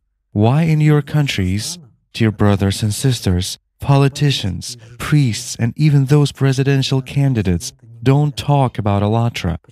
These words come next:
Why are they silent? Because first of all,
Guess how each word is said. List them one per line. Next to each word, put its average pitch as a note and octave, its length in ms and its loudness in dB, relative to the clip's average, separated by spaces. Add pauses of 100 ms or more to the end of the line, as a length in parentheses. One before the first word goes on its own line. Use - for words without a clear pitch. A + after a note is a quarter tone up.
Why C#3 260 0
are D3 140 2
they C3+ 180 0
silent? A#2+ 680 -2 (360)
Because - 340 -4
first C#3 360 -2
of A2 140 -2
all, G2 340 0